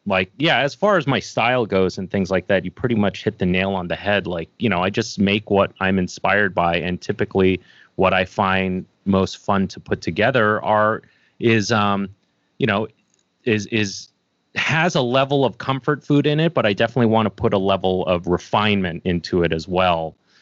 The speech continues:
Um, and, and then also kinda keep it lighthearted and not too serious as well. So that's, that's kind of how I always, always think of things. So as far as my sandwiches go, which are all posted on my Instagram, and although none of the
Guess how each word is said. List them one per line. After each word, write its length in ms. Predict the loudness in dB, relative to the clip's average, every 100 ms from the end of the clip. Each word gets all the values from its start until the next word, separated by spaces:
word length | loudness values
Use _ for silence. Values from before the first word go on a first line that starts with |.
| _ -6
Um, 280 | -2 0 0
and, 240 | 0 0
and 160 | 0 2
then 120 | 2
also 320 | 2 0 -2 -2
kinda 260 | -2 -4
keep 280 | -4 -4 -2
it 100 | -2
lighthearted 1040 | -2 -2 -2 -2 _ -10 -2 0 2 0 0
and 100 | -2
not 200 | -4 -6
too 180 | -12
serious 560 | -10 -4 -2 -2 -4 -10
as 140 | -10
well. 340 | -2 0 0 -4 _ _ _ _
So 280 | -2 2 2
that's, 340 | 2 0 -2 -2
that's 220 | -2 -2
kind 220 | -2 0
of 60 | 0
how 240 | 2 2
I 120 | 0 -2
always, 800 | -2 2 2 2 0 -6 -12 -20 _ -4
always 320 | 0 2 0
think 220 | -2 -2 -2
of 80 |
things. 280 | -2 -2 0
So 200 | 0 0
as 140 | 0 -2
far 260 | 0 0
as 100 | 0
my 140 | -2 -4
sandwiches 720 | -4 -2 -2 -2 -2 -4 -2
go, 320 | -2 -2 -4 -8 -18 -4
which 200 | -4 0
are 140 | 2
all 160 | 4 2
posted 460 | 2 0 0 -2 0
on 140 | 0
my 100 | 0
Instagram, 680 | 0 -2 -4 -2 0 0 -2
and 100 | -4
although 460 | -2 2 2 2
none 400 | 0 0 0 0
of 160 | 0 0
the 240 | 0 0